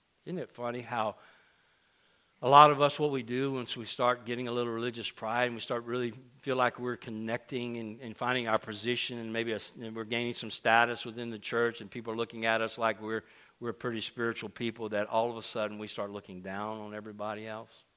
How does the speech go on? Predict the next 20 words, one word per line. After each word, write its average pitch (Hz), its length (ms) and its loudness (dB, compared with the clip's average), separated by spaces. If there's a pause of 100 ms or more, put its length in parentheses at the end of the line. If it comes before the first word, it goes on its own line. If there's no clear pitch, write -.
(320)
It's - 120 -20
natural. 92 400 -12 (640)
That's - 180 -20
what 110 140 -14
pride 107 340 -6
does. - 380 -12 (600)
Pride 131 260 6
rises 127 420 6
up 120 320 0 (420)
in 117 100 -10
the 104 60 -8
face 113 320 -6
of 104 80 -14
humility. 104 600 -8 (1200)
I'm 147 140 -2
gonna 135 180 -2
be 127 200 -2
somebody. 104 720 -2 (2000)
For 117 140 -12
me, 123 300 0